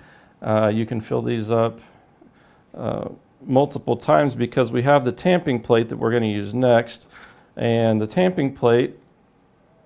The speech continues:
we will put on here to tamp down and get these, uh, capsules as full as possible.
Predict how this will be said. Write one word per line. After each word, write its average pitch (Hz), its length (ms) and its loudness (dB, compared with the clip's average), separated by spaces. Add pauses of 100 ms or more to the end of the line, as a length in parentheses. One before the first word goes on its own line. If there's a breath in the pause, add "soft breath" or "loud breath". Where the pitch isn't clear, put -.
we 120 180 -2
will 113 200 -4
put 139 180 -4
on 139 220 4
here 120 340 0
to 110 600 -2 (480 soft breath)
tamp 143 360 -4
down 123 480 2
and 113 720 -2
get 131 260 -6
these, 120 340 -4
uh, - 580 -8
capsules 123 460 -2
as 107 100 -12
full 123 240 -8
as 120 100 -8
possible. - 640 -2